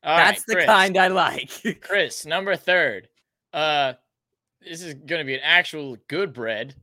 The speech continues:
Speaker 1: Actually, this is kind of a polarizing bread. Some people hate this bread really, really bad. It is ciabatta.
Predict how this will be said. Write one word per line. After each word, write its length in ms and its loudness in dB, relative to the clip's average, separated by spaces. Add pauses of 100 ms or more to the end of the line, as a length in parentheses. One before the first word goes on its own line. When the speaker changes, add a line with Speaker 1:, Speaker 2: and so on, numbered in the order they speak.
(120)
Speaker 1:
Actually, 300 -8
this 100 -12
is 80 -12
kind 160 -2
of 60 -10
a 40 -14
polarizing 600 -8
bread. 260 -10 (140)
Some 180 -6
people 200 -10
hate 220 -12
this 140 -16
bread 240 -14
really, 300 -10 (100)
really 240 -12
bad. 300 -12 (340)
It 240 -8
is 300 -4
ciabatta. 880 2